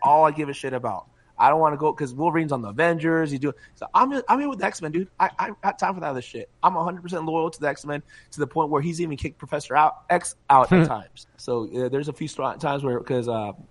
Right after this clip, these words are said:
Speaker 1: Cyclops has taken over and fucking tell Professor X, "Get the fuck outta here."
Speaker 2: Dang.
Speaker 1: So, uh, yeah, so that, you know, he just act-, he, and he does, he puts,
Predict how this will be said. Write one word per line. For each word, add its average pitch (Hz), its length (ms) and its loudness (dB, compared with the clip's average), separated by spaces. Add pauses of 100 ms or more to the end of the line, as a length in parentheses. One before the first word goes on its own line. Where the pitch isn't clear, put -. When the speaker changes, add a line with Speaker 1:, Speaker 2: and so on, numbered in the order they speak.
Speaker 1:
Cyclops 143 400 0
has 127 120 -8
taken 135 220 -6
over 127 200 -2
and 120 160 -6
fucking 127 240 -6
tell 123 260 -4
Professor 123 380 -8
X, 120 100 -12
"Get 139 100 -10
the 147 60 -14
fuck 127 220 -4
outta 131 160 4
here." 110 240 -10 (340)
Speaker 2:
Dang. 101 260 0 (280)
Speaker 1:
So, 120 420 -2
uh, 104 220 -8
yeah, 123 320 -2
so 127 220 -6
that, 127 200 -4
you 135 220 -6
know, 135 80 -2
he 156 140 -4
just 160 280 -6
act-, 139 260 -2
he, 139 280 -6
and 147 120 -4
he 160 100 -2
does, 160 240 4
he 170 120 0
puts, 170 400 -2